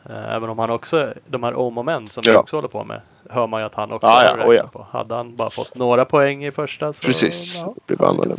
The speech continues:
Speaker 1: sett
Speaker 2: Ja.
Speaker 1: annorlunda ut. Eh, så, så är det.
Speaker 2: Jajamän.
Speaker 1: Jävligt, eh,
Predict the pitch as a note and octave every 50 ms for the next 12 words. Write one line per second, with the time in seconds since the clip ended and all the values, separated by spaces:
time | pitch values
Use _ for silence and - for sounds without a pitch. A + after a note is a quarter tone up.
0 | - F3+ - - - A2+ G#2+ G#2 G#2+ D3 - - _ _ _ _ _ _ _ _
1 | _ _ _ _ _ _ _ _ _ _ _ _ _ _ _ _ _ _ _ _
2 | _ E2 E2+ _ _ _ _ _ _ _ _ _ _ _ _ _ _ _ _ _
3 | _ _ _ - _ _ _ - B2+ - G3 G3+ D3+ - - G#2+ G2+ A#2 A#2 A#2
4 | A2+ A2 - - D3 E3 - - - - _ - - _ _ _ _ _ _ _
5 | - D#3+ C#3+ C3+ C#3+ _ - F3+